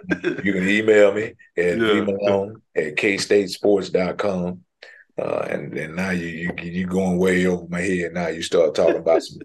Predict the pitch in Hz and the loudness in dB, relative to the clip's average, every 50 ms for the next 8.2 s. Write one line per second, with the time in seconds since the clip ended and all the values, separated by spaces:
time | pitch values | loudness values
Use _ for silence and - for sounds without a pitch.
0 | _ _ _ _ - - 110 95 92 - - 107 98 90 90 87 - - - - | _ _ _ _ -6 -2 -2 -2 -2 -2 0 0 2 2 0 -2 -4 -6 -8 -6
1 | - - 107 87 - - - 104 92 85 85 85 - - - - - - _ _ | -4 -2 -2 -2 -2 -2 -2 0 0 0 0 -2 -4 -8 -12 -14 -16 -20 _ _
2 | _ _ _ _ - - 92 92 - - - - 104 92 87 78 - - 101 95 | _ _ _ _ -8 -8 -8 -8 -8 -8 -4 -2 -2 -2 -4 -6 -4 -4 -2 -2
3 | 92 90 - - - 76 76 - _ _ _ _ _ _ - _ - - - 85 | -4 -6 -8 -10 -10 -10 -12 -14 _ _ _ _ _ _ -20 _ -10 -8 -6 -4
4 | 64 62 60 58 65 67 67 64 62 - - - 104 98 95 92 - - 104 95 | -4 -2 -4 -4 -6 -8 -10 -14 -14 -8 -4 -2 -2 -2 -2 -4 -2 -2 -2 0
5 | 92 90 87 85 90 - - - - - - - - - - - - - 151 110 | 0 -2 -2 -4 -6 -8 -10 -12 -14 -16 -8 -2 -2 -2 -2 0 0 0 0 0
6 | - - - - - - - - - - - - - - - - - - - - | 0 -2 -4 -2 -2 -2 -4 -8 -12 -8 -8 -6 -6 -6 -8 -12 -12 -8 0 4
7 | 139 135 131 135 139 135 131 156 165 160 156 - 139 143 135 135 139 139 139 135 | 6 6 6 6 6 6 4 4 2 2 -2 0 0 2 4 4 4 4 4 2
8 | 139 139 131 | 0 -2 -2